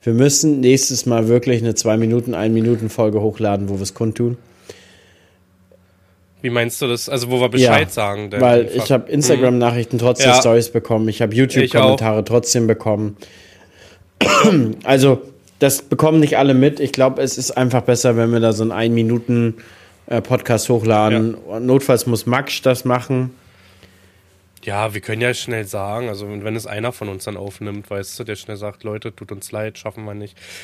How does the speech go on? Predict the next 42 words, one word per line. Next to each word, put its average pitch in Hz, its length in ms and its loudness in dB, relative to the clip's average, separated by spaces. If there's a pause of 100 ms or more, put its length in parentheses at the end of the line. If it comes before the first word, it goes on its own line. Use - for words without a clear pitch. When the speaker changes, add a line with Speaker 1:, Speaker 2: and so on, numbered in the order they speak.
Speaker 2:
Das 107 200 0
wird 151 160 2
auch 127 180 2
wieder 143 220 2
vorkommen, 104 440 -8
machen 113 180 -8
wir 123 60 -4
uns 110 160 -8
nichts 110 200 -12
vor, 113 280 -4
ne? 101 400 -10
Wir 104 120 -8
haben 101 360 -10
beide 117 220 -4
viel 123 180 -10
zu - 160 -14
tun 117 380 -10
oder 98 280 -10 (320)
vielleicht 113 220 -2
kommt 120 180 -4
noch 117 140 -2
ein 120 80 -6
Urlaub 135 280 -2
mal 120 120 -4
dazwischen, 120 520 -8
wo 110 60 -8
man 107 140 -6
ein - 20 -10
Mikrofon 123 460 -10
vergisst 113 420 -10
oder 113 180 -8
so, 110 160 -12
ne? 107 260 -8 (960)
Speaker 1:
Ja, 127 200 4
f-, - 420 -12
Speaker 2:
Alles 107 120 -8
ist 110 120 -2
Speaker 1:
vergisst, 120 160 -2 (100)
Speaker 2:
möglich. - 120 -10
Speaker 1:
vergisst 131 300 -4
du 143 40 -4
Mikrofon? 135 520 -6